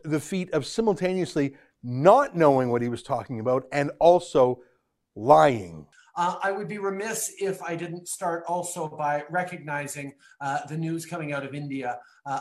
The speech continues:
Speaker 2: about the protest by farmers. Uh, the situation is concerning, and, uh, we're all very worried about family and friends. I know that's the reality for many of you. Let me remind you, Canada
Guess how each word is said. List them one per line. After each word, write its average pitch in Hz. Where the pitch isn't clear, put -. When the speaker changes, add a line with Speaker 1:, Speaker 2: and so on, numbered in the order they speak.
Speaker 2:
about 143
the -
protest -
by 131
farmers. -
Uh, 131
the 147
situation 160
is 170
concerning, 123
and, 135
uh, 131
we're 147
all 151
very 156
worried 143
about 135
family 139
and 135
friends. 135
I 135
know 135
that's 131
the 143
reality 131
for -
many 135
of 123
you. 131
Let 202
me 214
remind 143
you, 107
Canada 175